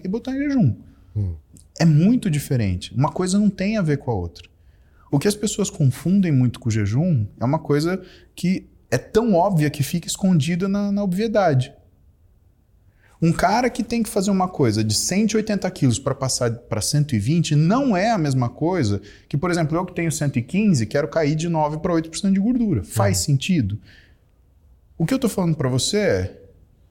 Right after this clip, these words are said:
Speaker 1: vamos transferir pra mundo de negócio,
Speaker 2: Hum.
Speaker 1: tá? Eu tenho um sujeito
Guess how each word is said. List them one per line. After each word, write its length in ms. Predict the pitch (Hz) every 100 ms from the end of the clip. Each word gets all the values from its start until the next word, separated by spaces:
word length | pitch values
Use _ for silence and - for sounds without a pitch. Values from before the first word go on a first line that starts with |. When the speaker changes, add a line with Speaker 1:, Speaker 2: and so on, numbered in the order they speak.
| _ - - - -
Speaker 1:
vamos 200 | 202 240
transferir 400 | 220 196 190 190
pra 120 | 185
mundo 260 | 175 185
de 100 | 160
negócio, 560 | 165 147 101 78 - -
Speaker 2:
Hum. 220 | 107 104 80 -
Speaker 1:
tá? 340 | 98 135 - _ - - - - - - _ _ - -
Eu 100 | 160
tenho 200 | 233 247
um 40 |
sujeito 640 | 208 160 143 175 147 117